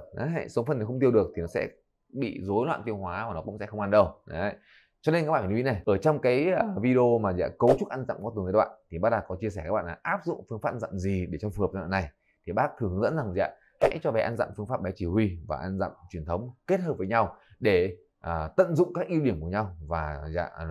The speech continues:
loại trừ để, để, để, để hỗ trợ các cái nhược điểm của nhau. Đấy, lưu ý như vậy nhá. Và một điều nữa, dạ, bé có thể là thiếu sắt. Thiếu sắt do các bạn không bổ sung, như cái trường hợp này, trước sáu tuổi. Thiếu sắt ở đây ấy,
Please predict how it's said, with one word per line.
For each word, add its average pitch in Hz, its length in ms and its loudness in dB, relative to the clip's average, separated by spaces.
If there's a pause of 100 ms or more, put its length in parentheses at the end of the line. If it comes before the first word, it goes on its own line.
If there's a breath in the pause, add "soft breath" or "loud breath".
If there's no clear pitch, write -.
(120)
loại 113 240 0
trừ 85 360 -4
để, 82 180 -6
để, 80 80 -6
để, 80 220 -6
để 76 140 -10 (200)
hỗ 196 140 6
trợ 233 300 8
các 135 100 -6
cái 120 100 -6
nhược 120 160 -4
điểm 87 180 -2
của 80 60 -8
nhau. 95 220 2 (200)
Đấy, - 120 -10
lưu 92 100 -4
ý 87 60 -4
như 104 80 -2
vậy - 180 6
nhá. 113 160 4 (300 soft breath)
Và 95 120 2
một 98 100 0
điều 113 140 2
nữa, 135 240 0
dạ, - 180 2
bé 85 120 0
có 120 100 -4
thể 80 80 -2
là 80 340 -6
thiếu - 100 6
sắt. - 180 6 (500)
Thiếu 127 120 0
sắt - 140 8 (120)
do - 120 2
các 131 60 2
bạn - 160 4
không 139 220 -2
bổ 85 160 -4
sung, 120 240 4 (260)
như 151 420 6
cái 123 320 -2
trường 104 140 -4
hợp 95 180 2
này, 80 220 -6 (100)
trước 156 140 0 (100)
sáu 98 180 -6
tuổi. 107 140 2 (160)
Thiếu 139 80 6
sắt 180 80 6
ở 135 60 6
đây 131 160 8
ấy, - 200 2